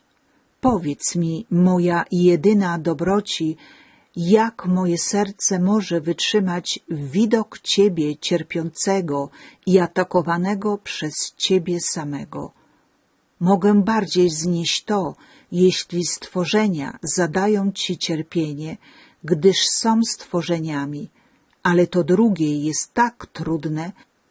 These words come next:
że nie mogę tego przetrawić. Nie mogę więc dostosować się do Ciebie ani ustąpić”. On zaś, litując się nade mną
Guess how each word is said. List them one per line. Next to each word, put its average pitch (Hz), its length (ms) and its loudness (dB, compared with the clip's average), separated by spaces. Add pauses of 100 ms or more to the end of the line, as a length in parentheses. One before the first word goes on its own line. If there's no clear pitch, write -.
że 170 240 -2
nie 175 140 0
mogę 214 460 0
tego 143 280 -4
przetrawić. - 960 -8 (640)
Nie 185 200 6
mogę 226 460 4
więc 165 540 -2
dostosować 180 840 -2
się 160 280 -4
do 147 140 -8
Ciebie 180 500 -2 (100)
ani 190 320 0
ustąpić”. - 920 -8 (1700)
On 220 200 6
zaś, 151 600 -2
litując 220 600 2
się 175 220 -2
nade 165 380 -2
mną 165 420 -6